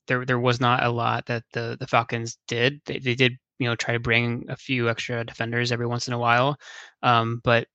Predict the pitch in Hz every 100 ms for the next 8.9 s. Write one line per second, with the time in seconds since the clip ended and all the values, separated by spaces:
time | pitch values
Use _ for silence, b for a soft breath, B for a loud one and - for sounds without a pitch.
0 | _ 123 131 120 - _ 139 120 120 120
1 | 117 117 - 117 120 117 117 117 117 113
2 | 113 120 113 - - 120 - 127 120 -
3 | 123 123 131 123 - 123 117 117 120 113
4 | 113 117 120 120 120 117 123 127 - B
5 | B B B - 120 117 117 123 123 123
6 | 123 - _ - 131 127 139 131 123 123
7 | 117 - 123 135 143 143 123 117 117 -
8 | - 131 113 120 117 120 120 120 117